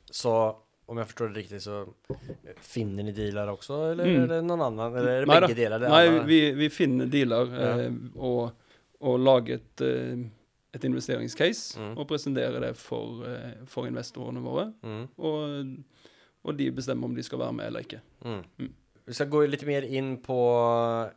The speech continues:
Speaker 1: eh, hele eran forretningsidé, eller hele et selskap snart.
Speaker 2: Ja.
Speaker 1: Mm, eh, men jeg tenkte at vi bare starter med, eller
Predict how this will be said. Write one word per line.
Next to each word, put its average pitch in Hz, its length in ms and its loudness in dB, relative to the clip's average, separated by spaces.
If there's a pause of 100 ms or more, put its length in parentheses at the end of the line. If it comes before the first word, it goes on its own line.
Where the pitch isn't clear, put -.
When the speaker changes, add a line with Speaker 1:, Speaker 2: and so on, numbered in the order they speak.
Speaker 1:
eh, 110 440 -4 (100)
hele 101 500 -4
eran 98 300 -6
forretningsidé, 107 800 -6
eller 104 160 -6
hele 101 380 -4
et 98 80 -14
selskap 101 440 -10
snart. 160 300 -4
Speaker 2:
Ja. 165 140 4 (280)
Speaker 1:
Mm, - 140 -16 (100)
eh, 104 240 -6
men 104 80 -8 (100)
jeg - 20 -8
tenkte 113 180 -6
at 104 80 -14
vi 107 80 -8
bare 104 180 -2
starter 107 380 -8
med, 104 400 -6
eller 104 360 -6